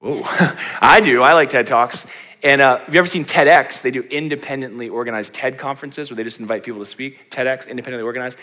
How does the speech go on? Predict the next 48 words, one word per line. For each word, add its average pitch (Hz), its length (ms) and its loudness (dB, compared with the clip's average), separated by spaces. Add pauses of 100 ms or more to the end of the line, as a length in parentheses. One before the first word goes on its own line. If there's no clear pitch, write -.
(160)
So - 100 -2
we 143 140 2
do 147 100 2
Group 131 240 -4
X. - 440 -8 (340)
And 127 100 -2
this 131 100 -2
is 117 120 -6
independently 135 500 -2
organized, 110 520 -2 (260)
which - 100 -6
means 147 240 2
you 160 100 2
just 175 240 4
reach 139 220 0
out 135 140 6
to 135 160 0
a - 20 0
handful 147 380 -2
of 139 40 0
people 143 200 -2
you 151 100 0
know. 127 200 4
Could 190 140 4
just 262 160 0
be 143 140 4
two 160 300 2
other 147 180 6
human 156 380 0
adults - 480 2
or 113 120 -4
three 135 360 -2
or 139 60 4
four. 151 380 0 (260)
And 139 100 -2
you 135 40 0
just 143 140 2
say, 135 100 8
"Hey, 143 360 2
we're 139 100 0
gonna 170 100 0
spend 135 540 0
six - 320 -8
weeks, 143 200 -2
eight 131 120 -2
weeks, 131 180 -6
nine 123 140 0
weeks, 120 260 -6